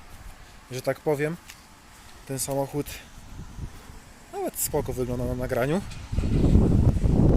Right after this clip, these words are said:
Ogólnie chyba go sobie zostawimy i może za jakiś czas będzie zrobiony. Na początku doprowadzamy nasze do ładu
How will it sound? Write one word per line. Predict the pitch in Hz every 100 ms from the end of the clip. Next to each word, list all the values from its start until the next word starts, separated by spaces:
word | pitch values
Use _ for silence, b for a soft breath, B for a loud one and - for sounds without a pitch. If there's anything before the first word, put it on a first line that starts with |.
| - - -
Ogólnie | - 190 175
chyba | 175 175
go | 165
sobie | 170 156 151
zostawimy | 151 - 143 147 160 233 - - - - - - - 151
i |
może | 160 165
za | 165
jakiś | 160 156
czas | - 151
będzie | 151 151
zrobiony. | 151 143 117
Na | 135
początku | 156 165 165 - 151
doprowadzamy | 147 139 143 147 143
nasze | 151 147 135
do |
ładu | 127 131 156